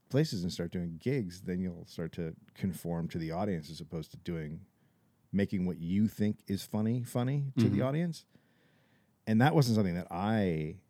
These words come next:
Speaker 1: thought of. That was something that Jake Johansson told me that someone else probably told him from San Francisco. It was just, like, a San Francisco way of thinking.
Speaker 2: Mm-hmm.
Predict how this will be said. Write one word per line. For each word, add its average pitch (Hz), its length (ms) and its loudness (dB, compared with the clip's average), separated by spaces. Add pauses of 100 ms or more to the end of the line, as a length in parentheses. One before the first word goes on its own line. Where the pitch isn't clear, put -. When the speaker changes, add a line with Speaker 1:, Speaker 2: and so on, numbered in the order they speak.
(420)
Speaker 1:
thought 104 340 2
of. 80 180 -2
That 113 120 -2
was 123 100 -2
something 101 200 2
that 80 100 -4
Jake 92 220 -2
Johansson 92 420 -2
told 82 240 -2
me 85 520 0
that 85 140 -4
someone 92 280 0
else 87 120 -2
probably 78 280 -4
told 87 260 -4
him 101 160 2
from 90 160 -2
San 85 160 -4
Francisco. 78 420 -8
It 78 40 -2
was 82 100 -6
just, 104 120 -6
like, 104 100 -2
a 90 40 -2
San 95 200 -2
Francisco 90 240 -4
way 82 180 0
of 76 80 -6
thinking. 113 480 -4
Speaker 2:
Mm-hmm. 101 260 4